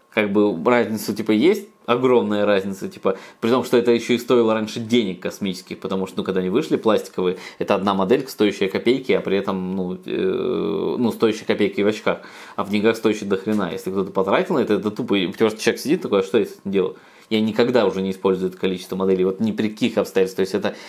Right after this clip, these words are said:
это не то, что, конечно, я там могу сейчас говорить там, про хс-, Х С М, ну, у меня куча посестов, да? Да, у меня ведро посестов, ладно, я их там, может быть, на поке буду использовать, но такое количество моделей ты даже на поке использовать не будешь. Тем более, еще когда у тебя компоновка меняется, например.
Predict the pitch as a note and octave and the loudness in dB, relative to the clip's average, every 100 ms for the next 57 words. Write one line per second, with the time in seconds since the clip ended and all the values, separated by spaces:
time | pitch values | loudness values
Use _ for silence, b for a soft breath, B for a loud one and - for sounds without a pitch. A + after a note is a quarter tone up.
0 | B - A2+ A2+ A#2+ C#3 - A#2 A2+ G#2+ | B 0 2 2 2 0 2 0 2 -2
1 | G#2 A2 F3 A3 - A2 G#2+ F#2+ G#2 G2+ | 0 2 0 0 2 2 2 -4 -6 -4
2 | B2+ - - B2 - A#3 B B D#3 D#3+ | -6 -6 -10 -2 0 0 B B 0 2
3 | A#2+ B2+ C3+ A#2+ - G#2 F#2+ F#2+ - F#2 | 4 2 0 -2 -2 -4 0 0 0 0
4 | G2+ D3 D#3+ A#2 A#2 G#2 C#3 D#3+ C3 C#3 | 0 0 -2 2 2 4 2 2 2 2
5 | C#3+ F3 G#3 F#3 - B B - C#3+ D3+ | 2 0 0 0 -2 B B 2 2 2
6 | B2 A#2+ B2 B2 A#2 A#2+ G#2 G#2+ A2+ A#2 | 2 2 2 0 0 0 0 -4 -2 0
7 | A2 G2+ - F#2 F#2+ F#2+ G2+ F#2 A2+ G#2+ | 0 -2 -2 -4 -4 -2 0 0 0 0
8 | A#2 F3+ G3+ F3+ D3 - A#2+ A#2+ A2 A#2+ | 2 2 2 2 -2 -2 0 2 2 2
9 | B2+ C3 C3+ - F#2+ F#2 F#2 - F#2 F#2 | 0 0 -4 -2 -4 -4 -6 -2 -2 0
10 | F2+ F2+ F#2 D#2 - - B B B B | -2 -4 -6 -6 -8 -12 B B B B
11 | B B _ B2+ C#3 B2+ - B2+ A#2+ A#2+ | B B _ 0 2 2 0 2 4 4
12 | A#2 A2+ A2+ G#2+ G2 - F#2 F#2 F2+ F2 | 0 0 2 2 0 0 -2 -2 -2 -6
13 | - F2+ F2+ F2+ F2 | -8 -8 -6 -6 -6